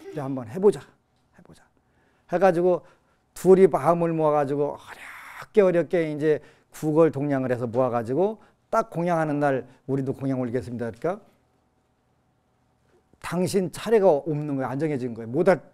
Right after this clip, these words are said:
걸로 보고서. 그래서 이제 막 펑펑 울고 있는데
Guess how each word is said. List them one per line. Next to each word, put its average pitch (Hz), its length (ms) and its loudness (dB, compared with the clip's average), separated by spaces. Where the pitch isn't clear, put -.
걸로 127 360 -4
보고서. 117 400 -10
그래서 165 300 0
이제 156 180 -2
막 151 220 0
펑펑 175 580 0
울고 165 240 2
있는데 156 460 2